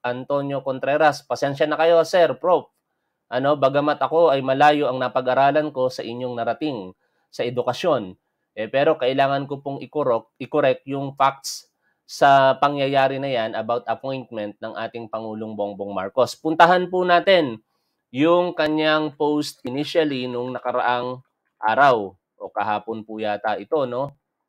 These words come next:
Ano po ba ang nakalagay dito sa post ni Professor Antonio Contreras bago po natin puntahan yung kanyang,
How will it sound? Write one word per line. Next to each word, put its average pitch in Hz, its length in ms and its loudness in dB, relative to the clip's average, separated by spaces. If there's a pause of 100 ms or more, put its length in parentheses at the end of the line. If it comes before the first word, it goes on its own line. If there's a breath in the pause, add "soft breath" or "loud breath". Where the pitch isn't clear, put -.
(540)
Ano 135 160 -2
po 147 160 -2
ba 147 320 6 (480)
ang 135 160 -2
nakalagay 139 560 0
dito 127 320 -4
sa 120 160 -4
post 127 320 -6
ni 127 80 -12
Professor 120 560 -2
Antonio 117 560 -4
Contreras 113 560 -4
bago 117 320 -6
po 123 160 -6
natin 120 560 -6 (400)
puntahan 123 800 2 (400)
yung 143 320 -4
kanyang, 123 960 -2